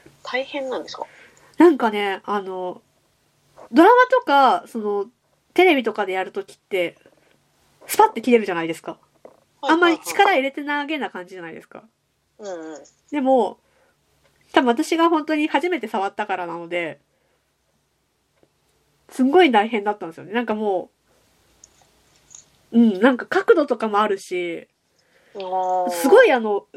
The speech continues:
Speaker 2: 後ろに振りかぶらないといけないみたいで。
Speaker 1: へー。あー。
Speaker 2: うん。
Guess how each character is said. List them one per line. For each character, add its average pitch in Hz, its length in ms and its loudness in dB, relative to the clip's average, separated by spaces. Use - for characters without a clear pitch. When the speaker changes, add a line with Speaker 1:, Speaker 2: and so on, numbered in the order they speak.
Speaker 2:
後 359 280 0
ろ 381 40 2
に 359 120 2
振 320 140 0
り 339 100 6
か 370 120 6
ぶ 370 100 0
ら 359 100 4
な 294 120 0
い 202 60 -4
と 190 80 -4
い 175 80 -4
け - 80 -4
な 196 120 -4
い 185 60 -6
み 170 80 -10
た 165 120 -6
い 151 80 -8
で。 151 280 -14
Speaker 1:
へ 254 600 2
ー。 - 20 -12
あ 185 60 0
ー。 202 400 -2
Speaker 2:
う 226 40 -18
ん。 - 20 -20